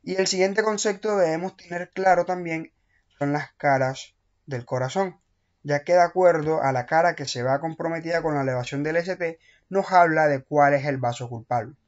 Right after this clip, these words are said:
es decir, cuál es la arteria que está comprometida. Aquí tenemos esta imagen que nos, eh, pues, subdivide cada derivada del corazón y qué cara es la que ve,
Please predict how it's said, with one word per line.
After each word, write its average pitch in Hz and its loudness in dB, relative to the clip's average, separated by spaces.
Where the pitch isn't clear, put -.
es - -20
decir, 139 -6
cuál 147 4
es 151 -2
la 156 0
arteria 143 -4
que 139 -6
está 127 -8
comprometida. 120 -10
Aquí 190 -2
tenemos 202 0
esta 175 -2
imagen 170 -4
que 151 -6
nos, - -8
eh, 131 -8
pues, 131 -8
subdivide 165 -6
cada 185 8
derivada 165 4
del 165 -2
corazón 175 -4
y 175 -14
qué 147 -6
cara 123 -4
es 123 -10
la 127 -6
que 151 -4
ve, 185 -6